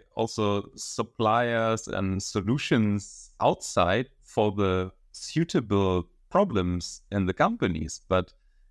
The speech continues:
you need to bring it to life and to live it. And I think this is many times what doesn't happen. And in our case, I think it was a mix of two things. It was a mix of, on the one hand, our executive board said very clear,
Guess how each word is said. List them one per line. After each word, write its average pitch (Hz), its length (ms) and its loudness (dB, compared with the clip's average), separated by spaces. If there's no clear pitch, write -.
you 101 100 0
need 135 160 0
to 135 120 -4
bring 117 240 2
it 104 120 -2
to 92 120 -2
life 90 340 -2
and 87 160 -4
to 92 100 -8
live 110 260 -2
it. 80 240 -4
And 87 300 -2
I 87 100 -2
think 98 380 -2
this 123 160 -2
is - 380 -8
many 104 240 0
times 98 420 -2
what 90 180 -2
doesn't 87 260 -2
happen. 80 340 -4
And 87 280 -2
in 98 80 2
our 127 260 2
case, 139 360 -2
I 107 80 -4
think 117 220 0
it 104 100 -4
was 101 180 0
a 98 60 0
mix 98 260 0
of 92 320 0
two 98 160 -6
things. 85 400 -4
It 85 80 -8
was 95 200 0
a 98 40 4
mix 107 240 0
of, 95 240 0
on 95 140 -2
the 92 80 2
one 101 180 2
hand, 127 220 -2
our 87 200 0
executive 120 600 -6
board 110 340 2
said 95 200 -2
very 107 280 4
clear, 107 420 0